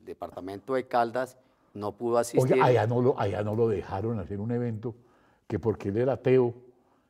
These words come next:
Speaker 2: en un colegio donde él estudió.
Speaker 1: Bueno,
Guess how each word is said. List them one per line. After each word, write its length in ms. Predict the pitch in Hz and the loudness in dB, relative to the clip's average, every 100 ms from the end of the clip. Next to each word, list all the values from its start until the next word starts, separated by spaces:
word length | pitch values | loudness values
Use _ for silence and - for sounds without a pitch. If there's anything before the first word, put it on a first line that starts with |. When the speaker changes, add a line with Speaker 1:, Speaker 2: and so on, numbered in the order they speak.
| - | -10
Speaker 2:
en 140 | 101 | -6
un 100 | 104 | -4
colegio 380 | 98 131 139 123 | 0 4 6 4
donde 120 | 120 | 2
él 80 | 127 | 2
estudió. 460 | 131 113 110 160 - - _ _ _ _ _ _ _ _ - | 0 0 0 0 -4 -14 _ _ _ _ _ _ _ _ -4
Speaker 1:
Bueno, 280 | - 247 | -2 -2